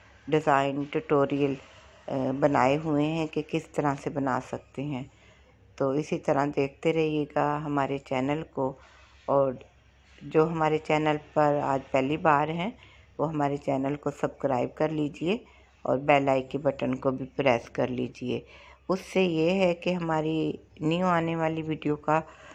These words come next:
नुक-, नोटिफिकेशन आपको मिल जाता है कि हमने कौन सी वीडियो अपलोड की है और आप देख सकते हैं। आप चाहे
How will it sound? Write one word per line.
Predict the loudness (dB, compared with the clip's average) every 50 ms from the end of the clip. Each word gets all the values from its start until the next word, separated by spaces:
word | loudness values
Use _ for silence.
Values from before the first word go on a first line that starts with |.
| -20 -8 -4
नुक-, | -4 -2 -2 -2 -6 -6 -6 -6 -4
नोटिफिकेशन | 0 2 2 2 0 0 -4 -6 -8 -12 -4 -2 -2 -2 0 -2 -2 0
आपको | 0 0 0 0 -2 -2
मिल | 0 0 0 0
जाता | 0 -2 -2 -4 -2 -4 -4
है | -4 -4 -4 -8 -10 -16 -20 -20 -20 -20 _ -4 -2
कि | 0
हमने | 0 2 0 0 -2 -2
कौन | 0 4 4 4 4 4 0
सी | -4 -6 -8 -4
वीडियो | -2 -2 -2 0 0 -2 -2
अपलोड | -2 -6 -12 -10 _ 0 0 2 0 0 -4
की | -10 -12 -10 -6 -2
है | -2 -2 -2 -4 -8 -20 -20 -20 -20 -20 -20 -20 -18 -6 -2
और | 0 0 0 0 -2 -4 -6 -12 -12 _
आप | 0 0 0 0 0 -4
देख | -2 -2 -2 -2 -2 -6 -10
सकते | -10 -10 -10 -10 -8 -6 -4
हैं। | -4 -4 -4 -6 -8 -14 -20 -20 -20 -10 -2 2
आप | 2 2 2 0 -2 0
चाहे | 2 2 4 2 2 2 0 0